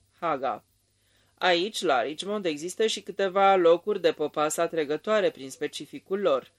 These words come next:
Dacă vrei să deguști un pahar cu vin, poți intra într-o vinărie, dar experiența e cu totul alta decât ce poți face la noi într-un asemenea magazin,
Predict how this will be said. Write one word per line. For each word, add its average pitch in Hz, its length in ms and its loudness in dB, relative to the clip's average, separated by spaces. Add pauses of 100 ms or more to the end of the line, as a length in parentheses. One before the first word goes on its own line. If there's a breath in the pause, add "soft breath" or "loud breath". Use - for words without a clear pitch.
(300)
Dacă 190 340 2
vrei 170 180 0
să 170 140 -2
deguști 147 460 -4
un 160 100 -10
pahar 151 440 -2
cu 196 120 -6
vin, 226 240 -4
poți 151 320 -4
intra 147 440 0
într-o 139 280 -10
vinărie, 143 720 -8 (300 soft breath)
dar 160 280 4
experiența 185 760 0
e 180 60 0
cu - 120 -10
totul 160 380 -2
alta 139 380 2
decât 143 500 -6
ce 160 160 -4
poți 139 260 -6
face 156 300 0
la 127 160 0
noi 156 240 -4
într-un 135 280 -12
asemenea 127 520 -8
magazin, 165 640 -4